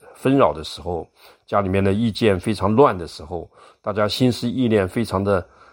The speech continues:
呃，受污染的时候，丈夫要用主的道来洁净，要在祷告中，啊，要在各方面来洁净这个家庭。在这个时候，妻子要顺服丈夫。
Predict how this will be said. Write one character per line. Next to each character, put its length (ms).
呃， 240
受 200
污 200
染 180
的 80
时 160
候， 260
丈 200
夫 340
要 160
用 240
主 160
的 120
道 180
来 220
洁 200
净， 240
要 120
在 140
祷 220
告 180
中， 300
啊， 240
要 100
在 160
各 180
方 180
面 200
来 320
洁 200
净 200
这 100
个 80
家 180
庭。 200
在 120
这 140
个 120
时 200
候， 300
妻 200
子 160
要 100
顺 240
服 160
丈 200
夫。 220